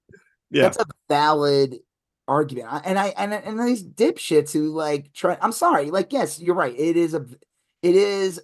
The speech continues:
Speaker 2: it sucks that this is the position we're in, but I
Speaker 1: Yeah.
Speaker 2: also agree
Speaker 1: Yeah.
Speaker 2: with you that if it wasn't for his age, they'd be, they would find something else to attack him on.
Speaker 1: Yeah.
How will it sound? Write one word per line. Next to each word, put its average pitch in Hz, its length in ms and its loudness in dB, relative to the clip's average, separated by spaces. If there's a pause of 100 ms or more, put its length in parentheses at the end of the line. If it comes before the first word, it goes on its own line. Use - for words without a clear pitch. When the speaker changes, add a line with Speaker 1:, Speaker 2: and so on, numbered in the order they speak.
Speaker 2:
it 165 160 -4
sucks - 520 0
that 143 280 -2
this 147 180 -8
is 139 100 -8
the 139 80 -6
position 135 520 -2
we're 156 180 -2
in, 165 200 -6 (560)
but 151 160 4
I 165 120 8
Speaker 1:
Yeah. 170 80 8
Speaker 2:
also 175 260 4
agree 147 160 2
Speaker 1:
Yeah. 147 80 4
Speaker 2:
with 143 200 -2
you 135 440 -2 (260)
that 127 520 -2 (120)
if 147 200 0
it 139 120 -4
wasn't 147 440 -2
for 143 180 -2
his 127 180 -6
age, 123 320 -6
they'd 127 160 2
be, 127 240 -2
they 139 200 -2
would 143 220 -2
find 135 260 0
something 123 200 -12
else 110 200 -12
to 104 60 -2
attack 95 300 -6
him 90 80 -8
on. 87 220 -10 (400)
Speaker 1:
Yeah. 143 160 0